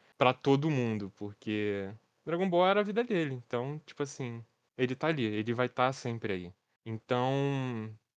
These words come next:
tem que, tem que agradecer muito por, por, por que esse cara fez e pelo tudo que ele criou e que marcou tanto a minha vida e a de vocês e de várias outras pessoas. Agora, se tratando de um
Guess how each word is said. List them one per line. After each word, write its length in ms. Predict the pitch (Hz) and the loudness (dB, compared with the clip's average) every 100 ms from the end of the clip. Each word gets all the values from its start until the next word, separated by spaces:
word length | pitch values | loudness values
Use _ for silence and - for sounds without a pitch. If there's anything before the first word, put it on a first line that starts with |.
| - | -6
tem 120 | 123 | -4
que, 320 | - 160 151 | 0 4 4
tem 120 | 139 | 2
que 80 | 143 | -2
agradecer 380 | 151 151 160 190 | -2 -2 0 2
muito 400 | 170 139 143 143 | 4 4 0 -4
por, 240 | - 120 | -2 -2
por, 360 | 113 123 120 113 - _ _ - | -2 -2 -2 -2 -8 _ _ -12
por 120 | 113 | -6
que 120 | - | -2
esse 200 | 127 - | -2 -2
cara 240 | 120 117 | 0 0
fez 540 | 120 - 117 123 135 131 | 0 -2 0 0 -2 -4
e 240 | 135 139 139 _ _ _ _ - | -4 -4 -10 _ _ _ _ -2
pelo 240 | 160 170 | 0 0
tudo 260 | - 185 185 | 0 -2 2
que 100 | 208 | 0
ele 120 | 190 | 2
criou 460 | 226 202 160 185 196 | 4 6 6 8 6
e 100 | 196 | 2
que 100 | 208 | 0
marcou 540 | 214 220 - 156 165 | 2 0 2 4 4
tanto 420 | 165 151 151 160 | 4 2 2 4
a 120 | 156 143 | 6 6
minha 180 | 143 | 2
vida 300 | 135 120 127 | 0 -2 -2
e 80 | 139 | 0
a 100 | 139 | 0
de 120 | 127 | 0
vocês 500 | 127 127 - 120 127 | -4 -6 -2 -2 -2
e 220 | 127 120 110 | -6 -8 -10
de 180 | 117 | -10
várias 380 | 107 107 113 113 | -4 -2 0 -2
outras 200 | 104 113 | -8 -12
pessoas. 680 | - 117 - 92 95 98 - _ _ | -14 -14 -14 -18 -18 -20 -20 _ _
Agora, 360 | - 190 180 165 | 2 6 8 8
se 140 | 165 190 | 6 2
tratando 520 | 208 196 180 180 175 | 2 4 4 4 4
de 180 | 151 170 | 2 2
um 540 | 170 160 143 113 123 | 2 2 -2 -4 -6